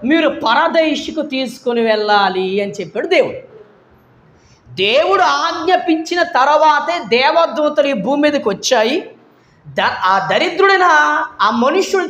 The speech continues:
చనిపోయిన ఆ ఆత్మను ఈ ఇద్దరు దేవదూతలు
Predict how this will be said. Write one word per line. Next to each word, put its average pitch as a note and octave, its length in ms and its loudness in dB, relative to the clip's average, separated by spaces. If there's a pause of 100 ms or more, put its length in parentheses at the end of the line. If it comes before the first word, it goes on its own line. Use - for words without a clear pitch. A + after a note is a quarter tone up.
చనిపోయిన D#4+ 420 2 (240)
ఆ - 20 4 (840)
ఆత్మను E4+ 540 0 (1200)
ఈ A3 140 -2 (200)
ఇద్దరు F4+ 280 2 (120)
దేవదూతలు D4+ 680 2